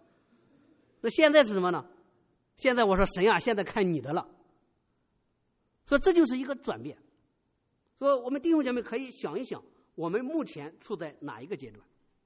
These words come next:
我相信很多的弟兄姐妹处在第一阶段，我们自我感觉良好，我们火热的侍奉，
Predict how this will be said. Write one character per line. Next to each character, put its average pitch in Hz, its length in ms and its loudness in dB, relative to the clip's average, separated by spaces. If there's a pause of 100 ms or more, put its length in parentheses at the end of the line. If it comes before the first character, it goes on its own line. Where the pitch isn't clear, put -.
(360)
我 226 100 -10
相 294 140 -6
信 302 100 -4
很 196 180 -6
多 269 120 -10
的 269 80 -14
弟 254 80 -14
兄 240 100 -10
姐 180 100 -12
妹 180 100 -8
处 - 140 -18
在 196 120 -10
第 233 220 -16
一 220 40 -14
阶 147 140 -16
段， 113 120 -20 (600)
我 170 100 -6
们 208 160 0
自 294 140 -6
我 269 80 4
感 202 160 -4
觉 202 80 -4
良 190 200 -2
好， 156 160 -8
我 131 120 -12
们 214 120 -4
火 156 220 -8
热 196 80 -8
的 226 120 -10
侍 - 200 -14
奉， 160 180 -10